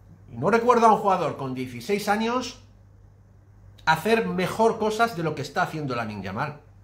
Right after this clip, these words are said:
O sea, ni Messi, cuando tenía dieciséis años, que yo me acuerdo de Messi con dieciséis años, allá por el dos mil cinco, por ahí.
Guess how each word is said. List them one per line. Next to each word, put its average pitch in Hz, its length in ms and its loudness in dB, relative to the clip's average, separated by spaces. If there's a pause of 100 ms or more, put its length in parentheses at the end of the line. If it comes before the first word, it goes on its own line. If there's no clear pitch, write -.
O - 60 -20
sea, 131 140 -2
ni 143 160 2
Messi, 240 560 0 (420)
cuando 156 160 0
tenía 190 240 2
dieciséis 156 480 -4
años, 214 180 0
que 143 120 -6
yo 175 100 -4
me 226 80 2
acuerdo 196 340 0
de 131 120 -2
Messi 156 280 -6
con 104 140 -8
dieciséis 95 480 -12
años, 101 240 -12 (180)
allá 113 220 -6
por 156 140 -2
el 135 80 -2
dos 110 180 -8
mil 104 160 -8
cinco, 95 300 -12
por 69 120 -18
ahí. - 120 -18